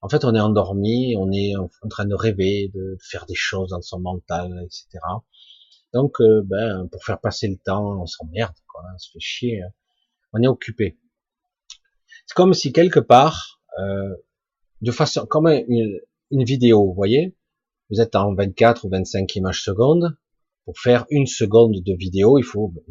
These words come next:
vingt-cinq images, vingt-six images, vingt-quatre images. Dans certains jeux maintenant, ils montent maintenant jusqu'à cent images par seconde pour faire des,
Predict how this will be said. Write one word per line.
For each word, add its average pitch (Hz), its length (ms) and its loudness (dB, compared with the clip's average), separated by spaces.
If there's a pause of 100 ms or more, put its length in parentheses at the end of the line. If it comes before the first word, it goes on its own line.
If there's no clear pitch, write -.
vingt-cinq 92 480 -8
images, 90 460 -6
vingt-six 87 340 -12
images, 82 460 -10
vingt-quatre 90 420 -12
images. 85 240 -10 (460)
Dans 101 100 -4
certains 98 600 -6
jeux 104 260 2
maintenant, 101 360 -2
ils 95 140 -4
montent 92 300 -8
maintenant 85 380 -10
jusqu'à - 340 -14
cent - 320 -6
images 90 340 -6
par - 140 -14
seconde 95 380 -6
pour - 180 -20
faire 78 140 -12 (100)
des, 76 100 -16